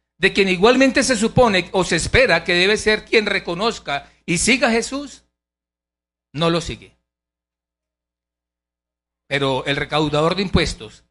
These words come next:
quien es el pecador, el que hace parte de los rechazados por la sociedad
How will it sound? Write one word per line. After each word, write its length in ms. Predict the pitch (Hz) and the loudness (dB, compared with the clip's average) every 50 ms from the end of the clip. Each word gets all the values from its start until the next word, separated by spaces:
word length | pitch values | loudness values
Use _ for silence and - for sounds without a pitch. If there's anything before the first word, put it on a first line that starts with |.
| _ _ _ | _ _ _
quien 160 | - 165 170 | -2 0 0
es 140 | 202 208 208 | 0 0 0
el 100 | 233 214 | -2 -2
pecador, 520 | - 233 214 - 165 151 135 120 113 - _ _ _ _ _ _ _ _ | -2 -4 -2 0 -2 -2 -2 -4 -8 -10 _ _ _ _ _ _ _ _
el 140 | - 156 160 | -6 -6 -2
que 160 | - 180 175 | 2 2 4
hace 220 | 196 220 - 226 226 | 4 4 2 0 0
parte 380 | 226 - 220 226 226 - - | 2 2 2 2 2 2 2
de 120 | 233 226 208 | 2 4 4
los 140 | 208 196 175 | 4 2 0
rechazados 640 | 175 180 175 - 175 170 - 196 202 208 214 185 | 0 -2 0 0 0 0 2 2 2 2 2 0
por 120 | - 214 190 | -2 -2 -2
la 80 | 185 | -2
sociedad 580 | 165 170 170 - - 170 160 147 127 113 - _ | -4 -4 -10 -6 -6 -4 -4 -4 -4 -6 -10 _